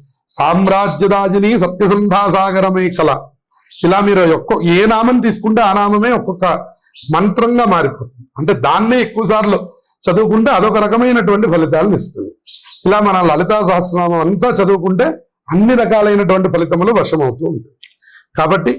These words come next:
లలితా అమ్మవారి యొక్క ఆరాధన, లలితా సహస్రనామ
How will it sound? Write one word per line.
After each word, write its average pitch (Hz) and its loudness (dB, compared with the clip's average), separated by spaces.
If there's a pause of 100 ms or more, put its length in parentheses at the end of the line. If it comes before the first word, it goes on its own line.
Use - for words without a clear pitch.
(140)
లలితా 156 0
అమ్మవారి 185 2
యొక్క 170 -8 (180)
ఆరాధన, 170 0 (160)
లలితా 170 0 (160)
సహస్రనామ 170 -2